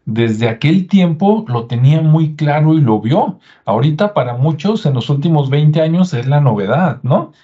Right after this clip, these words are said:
Algunos a lo mejor se están enterando ahorita que lo estamos diciendo o dicen, "No es cierto", pero busquen información. Pero hay gente que hace casi cien años ya la tenía clara, ¿no? Y pues ahí es donde digo, "Guau".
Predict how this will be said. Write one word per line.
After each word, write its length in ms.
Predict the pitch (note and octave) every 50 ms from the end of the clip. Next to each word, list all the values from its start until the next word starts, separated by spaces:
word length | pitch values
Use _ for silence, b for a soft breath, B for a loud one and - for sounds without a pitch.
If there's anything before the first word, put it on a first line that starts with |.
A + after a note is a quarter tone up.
| b b b
Algunos 440 | - A2 A2+ B2+ C#3 D3+ D3+ -
a 60 | - A#2+
lo 80 | A#2
mejor 280 | A2+ A2 - C3+ C#3 C3+
se 100 | - C#3+
están 200 | - - A#2+ B2+
enterando 500 | C3+ C3+ B2+ B2 A#2 A#2 B2 B2 B2+ B2+
ahorita 260 | B2+ A#2+ B2 C#3 B2+
que 80 | B2+ -
lo 80 | G#2+ G2+
estamos 400 | - - B2 A#2+ A#2+ B2 B2 A#2+
diciendo 580 | A#2+ A#2+ - C#3+ C3 C3+ C#3 D3+ E3+ F#3 F3+ -
o 200 | - G#2 G2+ G2+
dicen, 440 | A2 A#2 C3 - C#3+ C3 C3 B2+ B2
"No 100 | B2 B2+
es 140 | C3 C3 C3
cierto", 420 | - C#3+ C#3 C#3 C#3 C#3 E3 D#3+
pero 180 | C#3 A2+ G#2 G#2+
busquen 320 | A2 A#2+ B2 - C#3+ C#3
información. 720 | C3 B2+ - B2+ A#2+ B2 C3+ C3+ B2+ - D#3+ E3+ F#3+ G#3 B B B B B B B B B B B
Pero 200 | - G#2+ A2 A#2
hay 140 | C3 D3+ D#3
gente 560 | D3 - F3+ E3+ E3+ D#3+ - F#3 F#3+ F#3+ -
que 220 | - B2 A#2+ A#2
hace 320 | A#2+ C3 C3 - D3+ D3+ D3+
casi 600 | D3 C#3+ D3 C#3+ - E3+ E3 D#3+ C#3+ - - B B B B B B B - _ _ _ -
cien 300 | - - B2+ C3 D3 D#3
años 580 | D#3 D#3 D#3+ E3 F3+ A#3 D#4+ - - _ _ _ _ _ _ -
ya 240 | F#2+ G#2 A#2+ B2 C3
la 180 | C#3+ C#3+ C#3+
tenía 440 | C#3+ C3+ A#2 B2 B2+ C#3 C#3 C#3 C#3
clara, 380 | - A#2 B2 D#3+ F3+ E3+ C#3+ B2
¿no? 260 | A#2 D3+ G3 A3 E3+
Y 100 | A#2 G#2+
pues 220 | - G#2+ G2+ -
ahí 140 | G#2+ G#2+ A#2
es 100 | B2 B2
donde 260 | C3+ C3+ B2 A2 G#2+
digo, 260 | G#2 A#2 A#2 A#2+ A2+ G#2+
"Guau". 640 | G2 F#2+ F#2+ - - D#3 D3+ E3 D#3 A#2+ - -